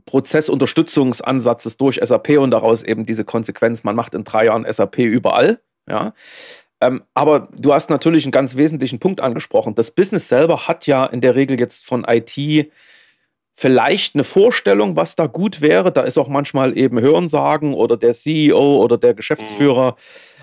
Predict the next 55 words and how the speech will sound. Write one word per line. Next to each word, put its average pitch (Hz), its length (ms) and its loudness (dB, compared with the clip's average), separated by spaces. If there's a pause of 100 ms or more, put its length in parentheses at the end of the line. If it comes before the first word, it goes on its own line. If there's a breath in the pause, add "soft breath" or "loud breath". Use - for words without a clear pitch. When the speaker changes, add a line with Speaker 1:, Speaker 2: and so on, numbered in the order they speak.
(140 soft breath)
Speaker 1:
hat - 220 -4
da 139 120 2
einen, 123 280 -4
einen 92 240 -12
Freund, 151 640 2
eine 120 120 -2
Freundin, 143 540 0
wer, 127 280 2
wen 151 280 2
auch 123 160 0
immer, 147 340 2
irgendeinen, 139 480 0
der 139 160 2
irgendwo, 131 500 2
ich - 160 -8
sag 123 120 0
jetzt 123 140 -4
mal, 120 100 -2
in 113 80 -4
anderen 123 440 0
Unternehmen 123 560 -2
dann 117 160 -6
auch 139 180 -2
die 110 180 0
ähnliche 127 280 0
Rolle 113 280 2
hat. 135 200 -4 (460)
Und 139 100 2
der 123 100 4
macht 135 220 -4
das 135 100 0
da 120 100 2
gerade 117 340 2
und 117 60 0
dann 117 100 2
ist 117 120 0
irgendwie 120 200 2
State 120 300 2
of 113 100 0
the 107 80 0
Art, 120 200 0
das 113 80 -4
ist, 110 160 -6
wie - 100 2
alle 117 140 2
irgendwie 117 260 0
ein 104 60 -4
iPhone 117 380 -2
haben 107 220 -2
wollen 101 220 0
oder - 180 -8
irgendwie 104 240 -8
so, - 200 -20
ne? 151 100 -4
Also, - 220 2